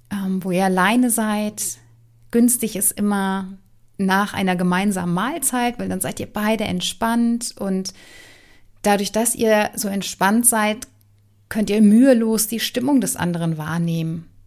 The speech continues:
Und ja, vielleicht bietet es sich sogar an, das Ganze beim Glas Wein zu besprechen. Das nimmt ein bisschen die Hemmung.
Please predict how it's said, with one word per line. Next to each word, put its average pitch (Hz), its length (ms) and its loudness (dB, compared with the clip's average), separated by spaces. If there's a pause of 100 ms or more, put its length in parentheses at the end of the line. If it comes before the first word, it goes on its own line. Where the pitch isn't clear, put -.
(720)
Und 202 300 -2 (300)
ja, 240 120 6
vielleicht 269 520 2
bietet 269 340 0
es 208 160 0
sich 220 300 -6
sogar 202 340 -4
an, 233 320 -2 (440)
das 208 180 -4
Ganze 214 320 0
beim 196 220 -2
Glas 185 300 -2
Wein 262 240 2
zu 233 160 -2
besprechen. 214 640 -4
Das 202 180 -4
nimmt 208 220 -2
ein 202 60 -6
bisschen 196 300 -2
die 170 120 -6
Hemmung. 262 640 0